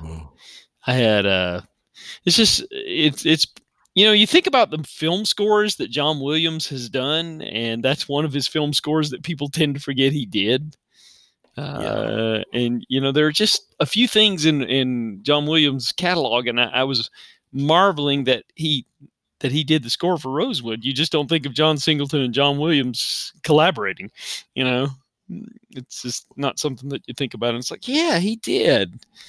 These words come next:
Speaker 2: And there's,
Speaker 1: Mm.
Speaker 2: there's a couple of other scores on his resume that, uh, that,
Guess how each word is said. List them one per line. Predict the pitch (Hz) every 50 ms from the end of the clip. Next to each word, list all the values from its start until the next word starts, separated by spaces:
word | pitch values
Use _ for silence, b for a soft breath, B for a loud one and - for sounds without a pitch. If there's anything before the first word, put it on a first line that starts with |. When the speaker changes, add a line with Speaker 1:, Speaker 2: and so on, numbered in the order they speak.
| B B B B B B B B B _ _ _ _ _ _ _ _ _ -
Speaker 2:
And | 147 156
there's, | 208 285 294 240 -
Speaker 1:
Mm. | - 117 113 110 104 196 85 85 -
Speaker 2:
there's | 214 214 254
a |
couple | - - 320 349 - 277 180
of | 156 - - - -
other | 202 294 359 359 196
scores | - - - - 143 135 123 120 110
on | 123 117 113 120
his | 131 120 110 113
resume | 120 120 110 110 113 113 107 110 110
that, | 98 110 107 87 - - -
uh, | 120 95 92 90 95 107 110 - - _ _ _ _ _ _ _
that, | - 117 98